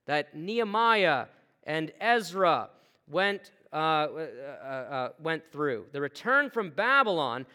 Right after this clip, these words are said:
became another picture or a type of this final new Exodus. In fact,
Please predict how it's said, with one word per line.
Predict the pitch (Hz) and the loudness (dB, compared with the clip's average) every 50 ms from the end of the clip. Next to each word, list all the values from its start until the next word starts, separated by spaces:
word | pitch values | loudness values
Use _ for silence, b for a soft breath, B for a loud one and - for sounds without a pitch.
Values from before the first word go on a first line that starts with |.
| b b b b | b b b b
became | - 190 185 - - 220 247 254 247 247 | -6 -6 -6 -6 -4 0 0 2 2 2
another | 247 240 240 240 240 254 294 320 349 302 285 208 | 0 0 -2 -2 0 2 4 4 4 4 4 2
picture | - - - 160 135 - - - 156 160 175 214 240 233 B B B B _ | 2 -2 -6 -6 -6 -6 -10 -4 -2 0 2 2 0 -2 B B B B _
or | 185 190 196 196 | 2 4 6 6
a | 190 185 165 | 4 4 2
type | - - - - 135 123 147 208 254 - - - | -2 -8 -6 -2 -2 0 0 -2 -4 -6 -6 0
of | 175 214 220 185 | 0 0 0 4
this | 196 226 220 226 - - - - _ | 2 2 2 2 -2 -14 -18 -6 _
final | 240 262 285 302 269 233 226 233 | 4 4 4 4 4 2 2 2
new | 240 254 262 262 | 2 2 2 4
Exodus. | 277 294 277 - - 240 196 151 113 - - - | 4 4 2 0 -4 -2 -2 -2 -4 -4 -10 -4
In | - 202 214 202 | -2 -2 -2 -2
fact, | - - - 311 311 262 240 233 - B | -10 -2 4 6 8 8 6 6 2 B